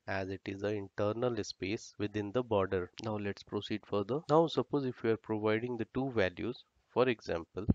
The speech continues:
if we are removing this first one and if we are keeping the two hundred pixel and the three hundred pixel, that means that you want top and bottom two hundred pixel padding, and for left and right you are providing three hundred pixel value. Let's look into the output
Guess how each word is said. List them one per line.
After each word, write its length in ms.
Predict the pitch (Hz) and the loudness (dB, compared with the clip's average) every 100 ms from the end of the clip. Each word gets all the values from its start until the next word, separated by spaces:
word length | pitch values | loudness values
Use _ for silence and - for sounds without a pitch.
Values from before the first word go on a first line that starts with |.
| - | 0
if 100 | 101 - | -10 -6
we 80 | 98 | -2
are 60 | 95 | -2
removing 600 | 101 104 120 117 90 - | -2 -4 -4 -4 -6 -6
this 200 | - - - | -8 -8 -6
first 320 | - 120 - | 0 0 0
one 260 | 113 131 170 - - - | 0 0 0 -8 -10 -6
and 120 | 101 | -8
if 140 | - | -4
we 80 | 90 | -4
are 80 | 95 | -4
keeping 360 | 110 123 - 147 | -4 -6 -6 -4
the 120 | 123 - | -4 -4
two 100 | 131 | -2
hundred 300 | 127 98 92 - | -2 -4 -6 -6
pixel 380 | 98 - 90 85 - - | -6 -6 -8 -8 -12 -12
and 120 | 101 | -10
the 80 | 95 - | -10 -6
three 140 | 120 117 | -2 -2
hundred 280 | 98 87 - | -4 -8 -14
pixel, 320 | 90 - 87 85 | -18 -14 -12 -4
that 160 | 92 92 - | -2 -2 -2
means 240 | 120 131 - | -2 0 0
that 160 | 92 - | 0 0
you 160 | 110 | -2
want 300 | 101 113 139 - - | 2 2 2 0 6
top 260 | 117 131 | 6 6
and 180 | 120 104 | 2 2
bottom 480 | 95 90 101 117 131 - | 2 4 2 -2 -4 -2
two 160 | 127 | 0
hundred 260 | 117 98 92 | 0 -2 -4
pixel 320 | 95 - - 98 | -6 -6 -6 -2
padding, 340 | 90 85 92 151 | 0 0 0 -2
and 160 | 95 95 - | -2 -2 -2
for 320 | 104 92 92 | -2 0 -4
left 360 | 92 123 - 143 | -2 -2 0 0
and 180 | 117 | 2
right 240 | 95 90 - - _ | 0 0 -4 -14 _
you 160 | 110 101 | 0 0
are 80 | 95 | 0
providing 480 | - 98 95 90 113 - | -2 0 0 0 -4 -4
three 160 | 117 98 | -2 0
hundred 280 | 95 90 - | -2 -4 -8
pixel 380 | 87 - - 87 | -10 -10 -12 -6
value. 300 | 90 85 90 | -4 -4 -6
Let's 180 | 110 - | -10 -6
look 200 | 98 - | -6 -2
into 280 | 98 - 104 | -4 -4 -2
the 160 | 92 | 0
output 420 | 90 92 - 135 | 2 0 0 -2